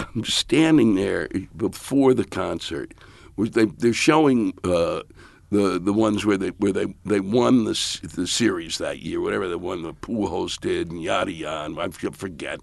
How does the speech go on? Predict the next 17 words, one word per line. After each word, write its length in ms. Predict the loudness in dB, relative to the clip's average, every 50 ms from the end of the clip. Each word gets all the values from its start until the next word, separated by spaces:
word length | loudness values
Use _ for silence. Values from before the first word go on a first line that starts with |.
| -10 -6 -4
I 120 | -2 0
don't, 320 | 0 -2 -2 -4 -2 0 0
every, 220 | 0 0 -2 -2
all, 320 | 2 4 4 4 4 2 0 -4 -12 -18 -18 -18 -18 0 4 8
all 240 | 10 10 10 8
World 320 | 8 8 8 8 8 6 4
Series, 400 | 4 6 6 6 6 6 4 4
all 120 | 4 4
Super 300 | 2 2 0 2 2 2
Bowls, 220 | 2 2 2 2 2
everything 380 | 4 4 2 2 2 0 0
is 120 | 0 0 0
now 320 | 0 0 0 0 -2 -4
the 140 | -4 -4 -4
same 560 | -4 -4 -4 -4 -4 -6 -6 -6 -8 -8 -10
to 160 | -10 -12 -12
me. 320 | -10 -10 -10 -10 -12 -14